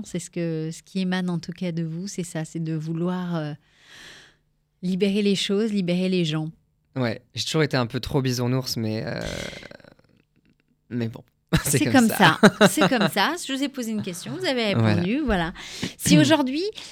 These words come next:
Speaker 1: vous pourriez me nommer un aspect de votre enfance qui fait la personne que vous êtes aujourd'hui, ça serait quoi ?
Speaker 2: Je dirais l'esprit, euh, familial.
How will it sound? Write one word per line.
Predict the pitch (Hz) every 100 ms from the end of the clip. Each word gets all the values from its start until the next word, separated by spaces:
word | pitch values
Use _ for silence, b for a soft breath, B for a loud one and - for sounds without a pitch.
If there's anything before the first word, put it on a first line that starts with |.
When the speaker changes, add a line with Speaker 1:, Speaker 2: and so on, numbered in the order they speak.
| B
Speaker 1:
vous | 233
pourriez | 220 247 254 277
me | 262
nommer | 247 240 262
un | 196 202
aspect | 220 - 302
de | 226
votre | 220 -
enfance | 196 185 208 254 -
qui | -
fait | 214
la | 185
personne | - 220 - 254 262 269
que | 226
vous | 185 185 175
êtes | 190 -
aujourd'hui, | 185 170 170 165 165 175 196 _ _ _ _ _ _ _
ça | -
serait | 180 - 180
quoi ? | - 190 202 _ _ _ _ -
Speaker 2:
Je | 110
dirais | 107 120 123
l'esprit, | 123 - - - 135
euh, | 127 120 120 117
familial. | 110 127 131 131 123 127 127